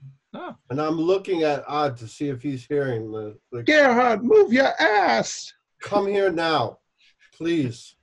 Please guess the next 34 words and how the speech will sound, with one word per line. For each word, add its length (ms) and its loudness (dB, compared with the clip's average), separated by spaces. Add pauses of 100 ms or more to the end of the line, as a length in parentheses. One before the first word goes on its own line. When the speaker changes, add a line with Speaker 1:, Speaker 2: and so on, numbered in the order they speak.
Speaker 3:
I 160 2
ain't 200 0
coming 380 0
back. 480 0
We 100 -2
gotta 280 2
go. 600 0 (320)
Speaker 2:
Can, 300 -6
can, 240 -8 (640)
can, 240 -14
would 260 -8
you 100 -8
mind? 300 -2 (840)
c-, 60 -6 (340)
can 160 -10
you 80 -8
walk 320 -2
with 120 -4
me 140 -8
for 220 -10
a 40 -12
second, 460 -10 (180)
please? 520 -12 (640)
Speaker 1:
Um, 280 -10
it, 180 -6 (420)
it 140 -14
takes 320 -2
this, 280 -6 (260)
uh, 320 4
kind 80 -12
of 240 -2 (380)
slightly 720 -4
running 380 -2
jump 340 -2